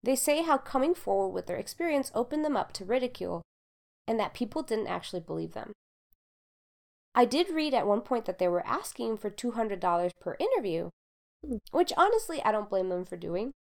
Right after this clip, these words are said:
Speaker 2: Yeah.
Speaker 1: obviously. Like,
Speaker 2: I would ask for money too.
Speaker 1: Hell yeah, I would ask for money.
Speaker 2: <clears throat>
Speaker 1: I'm not gonna do this for free.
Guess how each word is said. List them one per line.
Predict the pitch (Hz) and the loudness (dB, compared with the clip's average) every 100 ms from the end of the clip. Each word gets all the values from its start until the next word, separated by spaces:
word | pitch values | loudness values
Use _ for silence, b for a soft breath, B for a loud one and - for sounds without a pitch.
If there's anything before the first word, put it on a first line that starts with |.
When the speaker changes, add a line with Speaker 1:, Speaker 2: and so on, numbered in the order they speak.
| - | -4
Speaker 2:
Yeah. | 208 254 202 | 4 4 4
Speaker 1:
obviously. | - 190 - _ _ _ _ _ | 0 -4 -6 _ _ _ _ _
Like, | - - | -12 -2
Speaker 2:
I | 180 | 6
would | 247 277 | 8 8
ask | 135 | 6
for | - 175 | 2 2
money | 156 165 | 2 0
too. | 160 185 175 202 - - _ _ _ - | -2 -4 -2 0 0 -2 _ _ _ -10
Speaker 1:
Hell | - 427 466 480 | -2 0 4 4
yeah, | 403 | 4
I | 226 | 4
would | 247 | 2
ask | 233 226 | 0 -2
for | 208 | -4
money. | 190 196 285 302 - | -4 -4 -4 -8 -14
Speaker 2:
<clears throat> | 262 - - _ - | -14 -12 -16 _ 4
Speaker 1:
I'm | 220 | 4
not | 208 359 | 4 2
gonna | 285 | 2
do | 180 196 | 4 2
this | 170 185 - | 4 0 -2
for | - 175 | -10 -8
free. | - 165 | -2 -2